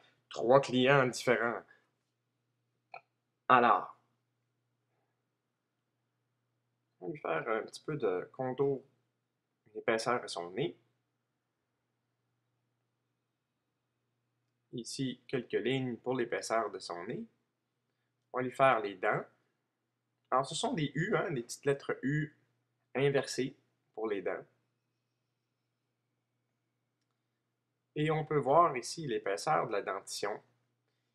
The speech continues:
Puis on va lui faire la mâchoire ouverte. Donc, on va lui dessiner ici une ligne comme ça, qui retrousse, qui descend à sa mâchoire, euh, ou plutôt à son menton.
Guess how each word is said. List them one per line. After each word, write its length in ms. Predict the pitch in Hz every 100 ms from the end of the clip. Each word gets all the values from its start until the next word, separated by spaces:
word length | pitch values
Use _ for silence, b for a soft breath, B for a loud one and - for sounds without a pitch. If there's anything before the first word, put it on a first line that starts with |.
| _
Puis 100 | -
on 100 | 196
va 80 | 190
lui 60 | 139
faire 400 | - 151 160 156
la 160 | 127
mâchoire 500 | 110 113 120 156 147 -
ouverte. 540 | 117 - - - - _ _ _ _ _ _ _ _ _ _ _
Donc, 160 | 95 85
on 160 | 92 90
va 80 | 101
lui 120 | 135
dessiner 380 | 143 143 170 170
ici 280 | 143 - 147
une 140 | 107
ligne 260 | 120 135 139
comme 220 | 104 -
ça, 540 | - 160 165 165 160 - _ _ _ _ _
qui 140 | - 151
retrousse, 840 | 123 110 127 147 160 156 - - _ _ _ _ _ _ _ _
qui 100 | 147
descend 380 | 135 139 156 143
à 40 |
sa 140 | 139
mâchoire, 720 | 110 98 - 127 139 139 139 117
euh, 220 | 98 98
ou 40 |
plutôt 340 | 95 117 139 127
à 60 |
son 160 | 113 98
menton. 480 | 101 104 151 151